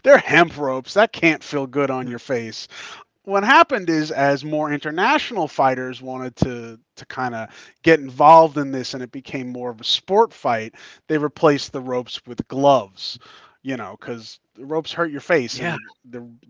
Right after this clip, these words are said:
Speaker 1: you know, ouch, right? Um, and then Muay Thai really peaked,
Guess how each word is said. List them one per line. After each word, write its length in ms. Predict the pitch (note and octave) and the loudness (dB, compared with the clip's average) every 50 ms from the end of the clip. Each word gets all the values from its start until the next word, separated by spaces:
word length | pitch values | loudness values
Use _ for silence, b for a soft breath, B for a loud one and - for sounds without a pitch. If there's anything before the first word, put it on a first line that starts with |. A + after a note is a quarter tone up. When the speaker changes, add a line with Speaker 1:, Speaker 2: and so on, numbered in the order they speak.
| A#2+ A2 _ | -20 -20 _
Speaker 1:
you 240 | A#2 G#2+ F2+ G2+ | -20 -20 -20 -20
know, 160 | G#2 G#2+ - _ - | -20 -20 -20 _ -12
ouch, 440 | G2+ G#2 G#2 G#2 - - - - - b b b b b b - | -8 -8 -8 -8 -6 -6 -6 -6 -8 b b b b b b -8
right? 280 | B2 B2+ B2+ B2+ B2+ C3 b b b b b - F3 | -4 -2 0 0 -2 -4 b b b b b 4 6
Um, 580 | F3 E3+ E3 D#3+ D#3 D#3 D3+ D3 D3 C#3+ C3+ _ _ _ _ _ _ _ _ _ - | 8 10 10 10 8 6 4 2 -2 -10 -14 _ _ _ _ _ _ _ _ _ 2
and 480 | F#3+ F3+ F3+ F3 F3 E3+ E3 E3 D#3+ D3+ | 4 6 6 6 6 4 2 0 -6 -10
then 480 | C#3+ C#3 C#3+ F#3 C4+ F4 G4 F#4+ E4 D4 | -12 -6 2 6 8 8 8 8 6 4
Muay 260 | A#3 G3+ F#3 F3 D#3+ | 2 2 2 2 2
Thai 180 | - - E3 D#3 | 2 2 2 2
really 320 | D3+ D#3+ F3+ E3+ D#3+ D3 | 4 6 6 6 6 6
peaked, 360 | - - - F#3 E3 - _ | 2 -6 -6 -6 -6 -6 _